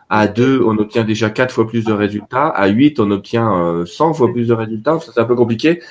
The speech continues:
Speaker 2: Oui.
Speaker 1: Greg Braden avait sorti une formule que je vous expliquerai un jour, mais qui est un petit peu le, le, le carré. Vous prenez le chiffre, vous multipliez par mille.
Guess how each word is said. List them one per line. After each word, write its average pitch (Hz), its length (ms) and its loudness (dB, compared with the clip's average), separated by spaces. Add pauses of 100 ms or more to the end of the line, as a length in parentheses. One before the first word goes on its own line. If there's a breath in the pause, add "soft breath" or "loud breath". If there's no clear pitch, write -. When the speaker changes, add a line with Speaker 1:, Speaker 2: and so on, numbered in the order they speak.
(180 loud breath)
Speaker 2:
Oui. 214 100 2
Speaker 1:
Greg 139 220 2
Braden 147 300 4
avait 127 160 4
sorti 127 260 0
une 127 80 0
formule 127 380 -2
que 120 80 -4
je 113 80 -6
vous 113 160 -4
expliquerai 113 380 -6
un 113 100 -2
jour, 147 300 -2 (440 soft breath)
mais 117 160 2
qui 123 240 0
est 120 60 4
un 110 140 2
petit 113 180 -4
peu 123 260 4
le, 95 640 2
le, 92 220 0
le 98 180 -2
carré. 117 540 0
Vous 113 100 -4
prenez 127 240 -2
le 123 60 -2
chiffre, 143 300 -4
vous 117 60 0
multipliez 117 460 -2
par 117 180 -4
mille. 143 280 -4